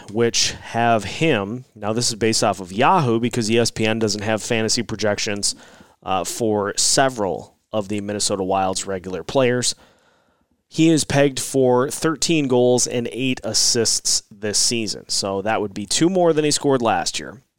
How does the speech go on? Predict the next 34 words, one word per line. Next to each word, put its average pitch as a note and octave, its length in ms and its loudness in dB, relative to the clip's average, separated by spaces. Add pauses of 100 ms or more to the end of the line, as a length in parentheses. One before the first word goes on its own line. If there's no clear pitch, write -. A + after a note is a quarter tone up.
(160)
in G#2 240 -4
thirty A#2+ 720 0 (220)
more A2 600 -2
games. F#2+ 600 -8 (1400)
I A#2+ 140 0
think - 580 -2 (320)
if C3+ 200 2
he C#3+ 140 2
gets C3 260 2
even A#2+ 220 2
close G#2+ 400 0
to, A2 200 0
if G#2 120 -4
he C3 80 0
gets C3+ 300 2
to B2 320 2
between, A2 800 -4 (760)
I'd D3 120 4
like D#3+ 160 4
to - 80 0
see - 140 2
him A2+ 120 0
get G#2+ 280 0 (960)
right A#2+ 360 2
around B2+ 280 2
fifteen. E2+ 680 -4 (160)
I G#2 80 -6
think C3 240 -6
fifteen C#3 580 0
would A#2+ 120 0
be G#2+ 140 2
a G#2 120 2
great G2+ 760 -4 (140)
step - 480 -2